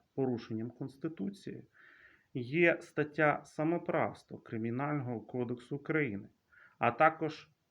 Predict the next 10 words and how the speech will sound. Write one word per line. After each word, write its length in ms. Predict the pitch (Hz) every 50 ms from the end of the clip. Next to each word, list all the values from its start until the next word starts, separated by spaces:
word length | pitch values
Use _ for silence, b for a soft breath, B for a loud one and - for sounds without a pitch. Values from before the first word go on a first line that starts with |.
| _ _ _
стаття 520 | _ - - - 143 127 - - 151 143
шістдесята, 920 | 143 - - 151 143 139 139 156 160 156 - 156 131 104 95 - - - -
що 220 | - - - 123
ніхто 320 | 120 131 135 - - 156 151
не 100 | 147 127
зобов'язаний 760 | 117 123 110 117 113 107 120 135 143 139 143 143 135 123
виконувати 600 | 110 110 113 113 - 135 135 135 120 - - 117
явно 400 | 107 104 117 120 123 123 127 131
злочинні 580 | 120 117 117 113 113 - - - 110 101 104 110
накази. 580 | 113 127 127 - 147 131 101 98 92 92 -